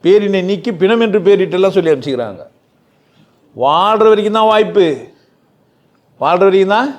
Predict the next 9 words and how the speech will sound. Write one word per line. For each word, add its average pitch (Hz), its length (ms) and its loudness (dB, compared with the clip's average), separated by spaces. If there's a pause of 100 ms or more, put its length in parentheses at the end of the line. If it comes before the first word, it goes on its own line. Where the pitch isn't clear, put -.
(640)
வாய்ப்பு. 160 440 -2 (100)
வாய்ப்பு 190 260 2
இருக்கும்போதே 214 420 4
வாழ்ந்துட்டு 208 380 0
போயிட்டாதான் 180 460 0
விதி. 156 220 -6 (1000)
சந்தர்ப்பம் 196 340 0
இருக்கும்போதே 214 400 2
சரியா 208 240 4